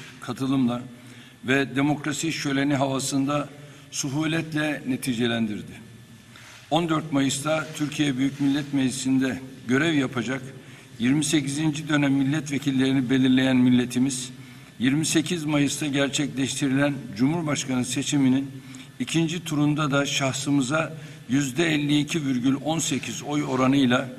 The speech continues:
yine büyük bir teveccüh gösterdi. Hamdolsun bir beş sene daha ülkemize ve Necip milletimize hizmet edecek olmanın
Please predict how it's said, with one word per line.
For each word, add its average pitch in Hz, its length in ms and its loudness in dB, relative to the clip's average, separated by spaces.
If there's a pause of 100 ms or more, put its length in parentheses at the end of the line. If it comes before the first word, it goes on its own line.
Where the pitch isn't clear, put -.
(280)
yine 160 380 2
büyük 170 300 -2
bir 160 340 -2
teveccüh 131 500 2
gösterdi. - 680 -8 (760)
Hamdolsun 165 600 2 (800)
bir 147 220 -2
beş 185 140 4
sene 131 360 2
daha 135 200 4
ülkemize 143 760 2 (420)
ve 131 220 4
Necip 135 360 2
milletimize 131 640 2
hizmet 131 480 0
edecek 127 500 -2
olmanın 135 420 4